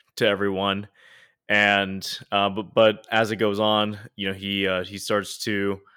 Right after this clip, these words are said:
uh, s-, starts to bond with the residents of, of Rejection, and, uh, and there's, there's actually, uh,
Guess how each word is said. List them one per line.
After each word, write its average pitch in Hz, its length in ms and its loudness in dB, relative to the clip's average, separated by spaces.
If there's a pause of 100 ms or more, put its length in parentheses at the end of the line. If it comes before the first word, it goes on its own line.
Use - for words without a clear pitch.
(300)
uh, 92 160 0
s-, - 220 -6
starts 101 220 -4
to 101 60 -8
bond 98 280 -2
with 95 160 -6
the 98 100 -4
residents 95 460 -4
of, 95 280 -4
of 90 160 -6
Rejection, 123 720 0 (600)
and, 101 380 0
uh, 98 360 4
and 104 100 -4
there's, 101 360 -6 (300)
there's 117 160 -2
actually, 139 840 2 (880)
uh, 98 280 -2